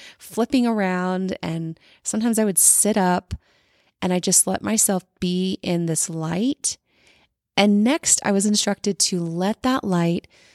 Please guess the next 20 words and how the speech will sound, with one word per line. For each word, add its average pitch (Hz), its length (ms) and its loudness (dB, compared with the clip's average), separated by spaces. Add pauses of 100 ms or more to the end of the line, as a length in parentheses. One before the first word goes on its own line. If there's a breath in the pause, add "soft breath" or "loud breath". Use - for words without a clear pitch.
(280 soft breath)
come - 260 -4 (100)
all 226 340 4
the 240 100 4
way 208 160 4
through 233 500 0
me 185 320 2
into 220 800 4 (380 soft breath)
the 190 80 4
middle, 190 560 4
the 180 120 -2
core 185 520 -2
of 170 160 -4
me. - 360 -4 (320 soft breath)
So - 180 0
let 196 140 4
it - 140 0
penetrate 240 480 2
me 208 200 4
to - 180 0
where 190 280 2